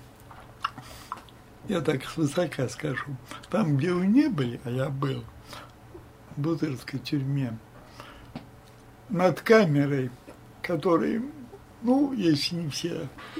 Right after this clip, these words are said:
наши ровесники видели в фильме «Семнадцать мгновений весны», где Штирлица оставляет подумать Мюллер, гестаповец,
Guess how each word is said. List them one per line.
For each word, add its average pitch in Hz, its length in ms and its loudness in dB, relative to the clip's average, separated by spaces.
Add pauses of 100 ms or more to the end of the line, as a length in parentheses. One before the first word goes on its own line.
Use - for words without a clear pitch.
(680)
наши 143 340 2
ровесники 151 880 -2 (340)
видели 151 560 0
в - 80 -4
фильме 156 480 -2 (580)
«Семнадцать 160 640 2
мгновений 175 600 0
весны», 190 580 4 (540)
где 156 480 2 (320)
Штирлица 135 1080 0
оставляет 139 760 0 (440)
подумать 143 720 0 (180)
Мюллер, 156 340 0 (460)
гестаповец, 147 1000 -8